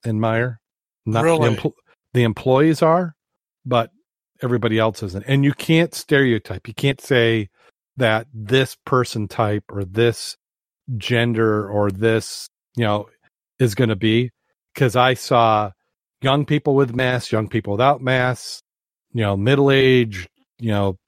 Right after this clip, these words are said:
Speaker 1: it, it just, it didn't, you couldn't predict who would be wearing a mask or who wouldn't be. But it was, I'd say, one out of three people wearing a mask in there, not including employees. Employees, because it's their,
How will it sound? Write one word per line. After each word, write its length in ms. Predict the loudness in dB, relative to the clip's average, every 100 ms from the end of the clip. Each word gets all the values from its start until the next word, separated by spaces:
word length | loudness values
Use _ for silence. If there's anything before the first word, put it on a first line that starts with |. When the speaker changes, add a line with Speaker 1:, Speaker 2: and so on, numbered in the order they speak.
| -14
Speaker 1:
it, 240 | -6 -2 0
it 40 |
just, 220 | 0 0 -2
it 140 | 0
didn't, 400 | 4 4 2 -4 _ _ _ _ -2
you 160 | -2 0
couldn't 480 | 2 4 4 -4
predict 540 | -4 -2 2 0 0 -10
who 240 | 0 2
would 140 | 2 0
be 140 | -2
wearing 360 | 0 -2 -2 -4
a 60 |
mask 380 | -4 -4 -6 -8
or 80 | -10
who 200 | -6 -8
wouldn't 420 | -8 -10 -12 -16
be. 220 | -18 -18 _
But 220 | -4 -4 -6 _ _ _ -4
it 140 | -4
was, 180 | -2 0
I'd 200 | 0 0
say, 420 | -2 -2 0 -2 -6
one 480 | -8 -4 0 0 0
out 260 | -2 -2
of 320 | -4 -8 -14 _ _ _ _ _
three 200 | -2 0
people 360 | 0 -4 -4 -6
wearing 260 | -6 -6 -6
a 60 |
mask 420 | -6 -6 -6 -10
in 180 | -8 -6
there, 160 | -4 -4
not 160 | -4
including 320 | -4 0 0 0
employees. 480 | -2 -2 0 -2
Employees, 600 | -6 -2 2 2 2 -2 -14 _ _ -4
because 280 | -2 0
it's 200 | -2 -6 -4
their, 220 | -2